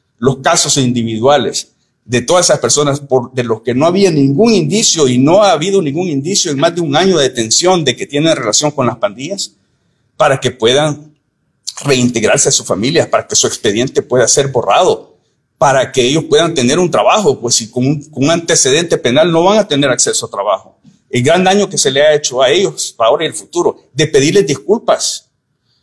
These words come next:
y asumir la responsabilidad del Estado por esas violaciones a los derechos humanos. Todo eso viene del pacto ilegal del gobierno de Bukele con las pandillas. Entonces, la relación directa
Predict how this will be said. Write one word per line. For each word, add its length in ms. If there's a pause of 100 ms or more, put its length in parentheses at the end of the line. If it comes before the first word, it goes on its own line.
(260)
y 180
asumir 460
la 80
responsabilidad 680
del 120
Estado 520
por 220
esas 280
violaciones 460
a 20
los 140
derechos 320
humanos. 280 (320)
Todo 240
eso 360 (640)
viene 440
del 240
pacto 560
ilegal 760
del 140
gobierno 340
de 60
Bukele 360
con 140
las 100
pandillas. 540 (320)
Entonces, 340
la 100
relación 500
directa 500